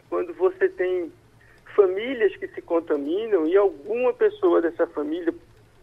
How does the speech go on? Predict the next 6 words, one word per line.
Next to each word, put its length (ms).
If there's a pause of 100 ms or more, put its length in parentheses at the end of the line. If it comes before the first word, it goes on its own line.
(140)
por 140
uma 120
infelicidade, 840
vem 180
a 60
falecer. 720